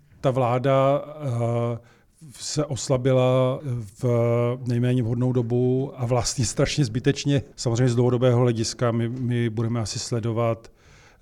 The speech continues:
eh, pečlivě, co to způsobí s, s Vítem Rakušanem a celým stanem, protože tolik chyb, tolik malérů na jedno uskupení v tak krátké době jsme tady, eh, eh,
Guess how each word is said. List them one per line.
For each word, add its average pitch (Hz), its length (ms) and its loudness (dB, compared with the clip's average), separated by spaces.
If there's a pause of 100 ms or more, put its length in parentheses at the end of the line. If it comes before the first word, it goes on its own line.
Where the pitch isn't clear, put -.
eh, 107 40 -6
pečlivě, 113 520 -2
co 117 120 -6
to 117 200 -6 (300)
způsobí 113 540 -4
s, - 120 -4 (220)
s 110 120 -6
Vítem 113 480 -4
Rakušanem 110 640 -6
a 123 100 -10
celým 120 320 -4
stanem, 107 460 -6
protože 110 500 -4 (420)
tolik 135 260 2
chyb, 131 260 2 (160)
tolik 120 260 -2
malérů 117 760 0
na 113 340 -2
jedno 120 320 -4
uskupení 120 720 -2 (420)
v - 20 -20
tak 131 160 0
krátké 117 340 -2
době 120 500 0
jsme 117 180 -4
tady, 120 640 0
eh, - 80 -12
eh, 110 1200 -6